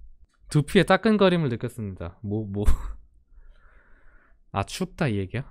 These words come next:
당신은 코트 아래에서 팔을 꼬고 머리를 숙-, 코트 아래에서 팔을 꼬고 머리를 <laughs> 숙이고 머리 뒤쪽이 머리카락이 올라가는 <laughs> 곳, 머리카락이 이렇게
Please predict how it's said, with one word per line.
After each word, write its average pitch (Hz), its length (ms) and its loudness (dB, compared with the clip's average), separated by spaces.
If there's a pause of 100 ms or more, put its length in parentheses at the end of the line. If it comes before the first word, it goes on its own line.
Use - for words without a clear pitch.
당신은 147 440 -2
코트 - 380 -6
아래에서 110 460 0
팔을 180 280 -4
꼬고 160 460 -2 (380)
머리를 147 400 4
숙-, 135 340 -8 (520)
코트 254 300 2
아래에서 156 240 4
팔을 220 380 -2
꼬고 175 480 -4 (480)
머리를 180 480 2
<laughs> 175 40 -6
숙이고 - 460 -4 (2750)
머리 143 300 4
뒤쪽이 160 800 0
머리카락이 151 560 4
올라가는 160 920 8
<laughs> - 0 -
곳, 214 100 8 (420)
머리카락이 214 460 6
이렇게 190 280 6